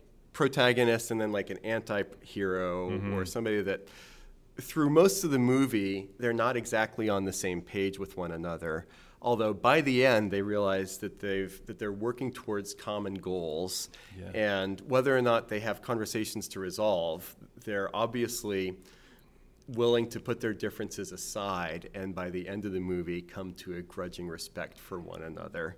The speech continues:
Speaker 2: Mm-hmm.
Speaker 1: And especially when none of that stuff has actually been hashed out by way of
Speaker 2: <laughs>
Speaker 1: dialogue.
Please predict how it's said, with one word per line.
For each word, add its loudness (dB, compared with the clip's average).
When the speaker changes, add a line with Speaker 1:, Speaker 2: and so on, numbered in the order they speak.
Speaker 2:
Mm-hmm. -4
Speaker 1:
And -2
especially 6
when 4
none 8
of 8
that 8
stuff 0
has -2
actually -2
been -4
hashed -2
out 0
by 0
way 2
of -2
Speaker 2:
<laughs> -2
Speaker 1:
dialogue. 0